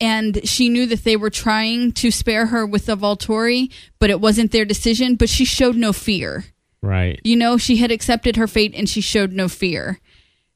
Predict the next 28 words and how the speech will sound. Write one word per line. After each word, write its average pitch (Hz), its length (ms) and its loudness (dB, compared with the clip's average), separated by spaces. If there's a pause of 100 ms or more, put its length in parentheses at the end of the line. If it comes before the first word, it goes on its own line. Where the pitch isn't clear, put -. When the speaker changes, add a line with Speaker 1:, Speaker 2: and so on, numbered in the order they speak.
(100)
Speaker 2:
Did 160 140 4
it 175 100 0
say 208 220 2
that 208 160 -2
she 214 180 -2
no, 208 160 -2
showed 202 240 0
no 190 160 2
fear? 196 260 2
I 165 80 2
mean, 160 160 4
I, 151 200 0
I - 20 2
know 185 140 4
Speaker 1:
It 185 80 4
Speaker 2:
she 427 120 4
Speaker 1:
didn't 320 140 2
say 330 260 0
those 262 300 2
words, 233 560 0
Speaker 2:
See, - 80 2
Speaker 1:
but 226 100 2
Speaker 2:
I, 226 220 -2
I 185 140 0
don't 185 160 0
know. 120 140 2
I 117 140 2
th-, - 180 -14